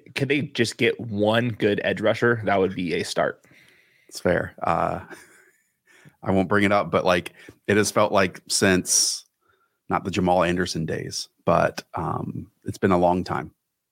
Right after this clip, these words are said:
Speaker 2: It's been a long time for the Falcons. Next, Matthew Stafford as your quarterback eight. This was the best stat in Rich Rebar's worksheet
Speaker 1: Okay.
Speaker 2: this week. When Kyren Williams, Cooper Kupp, and Puka Nacua have been on the field this season,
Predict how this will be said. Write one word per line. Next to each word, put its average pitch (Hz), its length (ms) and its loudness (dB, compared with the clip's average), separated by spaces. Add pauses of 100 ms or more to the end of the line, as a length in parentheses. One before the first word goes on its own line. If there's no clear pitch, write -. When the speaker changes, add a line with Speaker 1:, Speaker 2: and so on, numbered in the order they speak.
(260)
Speaker 2:
It's - 80 -20
been 95 140 -2
a 87 100 0
long 92 160 0
time 82 160 -4
for 82 80 -10
the 90 60 -12
Falcons. - 500 -10 (300)
Next, 160 640 0 (280)
Matthew 98 260 0
Stafford 92 500 -2 (180)
as 92 120 0
your 87 80 -6
quarterback 85 500 -4
eight. - 340 -4 (440)
This 117 180 2
was 101 320 2 (140)
the 101 240 0
best 95 260 0
stat 82 400 -2
in 95 100 0
Rich 92 200 -2
Rebar's 87 300 0
worksheet 82 420 -4 (440)
Speaker 1:
Okay. 101 380 0
Speaker 2:
this - 180 0
week. - 300 -4 (480)
When 147 420 0
Kyren 156 400 0
Williams, 127 400 2
Cooper 117 260 0
Kupp, 95 360 -2
and 98 120 -6
Puka 117 240 0
Nacua 101 320 2
have 92 160 -2
been 92 100 2
on 90 60 0
the 90 60 -2
field 87 220 -2
this 85 140 -6
season, - 280 -10